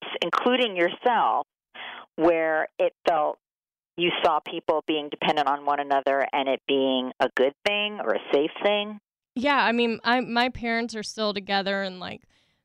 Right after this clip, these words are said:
Speaker 2: they love each other, but they also like each other. Like, I've, I grew up with
Speaker 1: Mm-hmm.
Speaker 2: a very ideal relationship as an example. Um,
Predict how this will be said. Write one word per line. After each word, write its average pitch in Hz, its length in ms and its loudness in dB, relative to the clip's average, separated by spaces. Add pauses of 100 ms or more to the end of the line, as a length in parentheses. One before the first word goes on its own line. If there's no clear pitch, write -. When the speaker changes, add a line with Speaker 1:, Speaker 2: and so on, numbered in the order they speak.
(140)
Speaker 2:
they 226 160 4
love 208 280 2
each 226 160 -2
other, 226 200 4
but 190 160 -2
they 180 120 0
also 185 340 -2
like 180 360 -2 (100)
each 220 260 -4
other. 202 300 4
Like, 180 200 -2
I've, 190 260 -2 (140)
I 202 140 0
grew 202 260 2
up 190 180 2
with 190 120 -2
Speaker 1:
Mm-hmm. 196 80 -6
Speaker 2:
a 190 40 0
very 185 480 0 (120)
ideal 185 920 -2
relationship 185 800 -2
as 180 160 -6
an 185 100 -8
example. 202 800 -4 (460)
Um, 185 380 -2